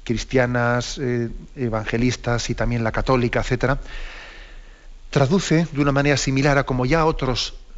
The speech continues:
una manera idéntica a como ya otros exégetas católicos nos habían advertido que había que traducir, ¿eh? Dice: "Yo os digo que el que se separa de su mujer, a no ser", y en vez de traducir "a no ser en caso de adulterio",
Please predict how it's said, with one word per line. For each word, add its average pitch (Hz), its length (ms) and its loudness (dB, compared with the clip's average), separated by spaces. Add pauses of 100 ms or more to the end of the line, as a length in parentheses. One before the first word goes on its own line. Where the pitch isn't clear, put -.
(100)
una 127 180 -2
manera 127 380 0
idéntica 135 580 0
a 127 120 0
como 131 240 0
ya 147 120 4
otros 151 300 0
exégetas 147 540 0
católicos 143 500 2
nos 131 160 -2
habían 131 260 0
advertido 135 720 0
que 131 100 0
había 123 180 0
que 139 100 0
traducir, 120 680 0
¿eh? 147 100 -6 (1000)
Dice: 123 280 2
"Yo 185 100 4
os 185 80 2
digo 110 320 -4 (720)
que 135 80 2
el 123 80 2
que 139 80 0
se 123 100 0
separa 147 320 0
de 190 80 0
su 180 140 -2
mujer, - 380 -4 (640)
a 127 120 2
no 160 120 2
ser", - 380 2 (520)
y 127 100 -2
en 127 100 0
vez 170 120 4
de 170 240 4
traducir 143 640 0
"a 117 100 -2
no 147 100 0
ser 156 180 0
en 143 80 0
caso 156 240 0
de 139 80 0
adulterio", 127 720 0